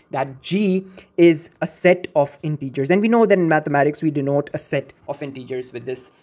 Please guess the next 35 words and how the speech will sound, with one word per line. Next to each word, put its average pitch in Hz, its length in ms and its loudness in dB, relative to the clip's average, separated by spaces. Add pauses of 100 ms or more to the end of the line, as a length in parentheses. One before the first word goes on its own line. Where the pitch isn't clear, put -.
(160)
uh, 131 60 -8
funny 147 500 -4
looking 139 500 -10
Z. 135 360 -4 (880)
Now, 160 360 2 (280)
we 170 100 4
are 214 60 8
also 294 180 4
going 254 160 0
to 220 60 -6
state 160 380 0
that 156 180 0
we 175 60 -2
have 185 420 0
some 277 300 0
elements 156 400 2
G 147 260 -4
one, 262 380 2 (260)
G 156 240 -4
two, 214 380 -2 (360)
and 190 200 4
G 165 180 0
three, 147 360 -4 (200)
and 226 220 0
all 233 260 8
of 240 140 4
these 208 180 -2
elements 160 400 -2
belong 147 600 -6
to 143 80 -8
this 139 380 -2 (260)
set 175 300 4
of 143 240 2
integers 143 640 -4 (540)
Z. 139 360 0